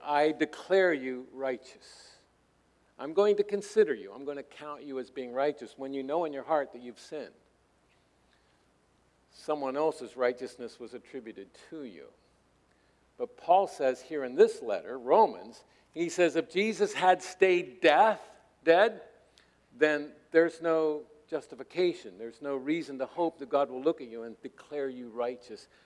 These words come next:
before his holy throne. While we're in the book of Romans, look in the next chapter, verses eight through ten.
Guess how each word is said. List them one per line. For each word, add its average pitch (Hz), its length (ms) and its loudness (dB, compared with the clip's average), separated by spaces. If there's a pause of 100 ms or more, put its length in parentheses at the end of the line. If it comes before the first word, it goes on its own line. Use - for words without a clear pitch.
(120)
before 123 360 -10
his 117 160 -14 (100)
holy 120 260 -10
throne. 117 500 -18 (2750)
While 127 220 2
we're 127 100 0
in 127 80 -2
the 117 60 -8
book 123 220 -4
of 98 100 -10
Romans, 113 600 -6 (1120)
look 147 160 2
in 151 80 -4
the 120 80 -4
next 151 320 -2
chapter, 107 340 -2
verses 120 420 -8
eight 131 220 -6
through 117 180 -16
ten. 110 360 -12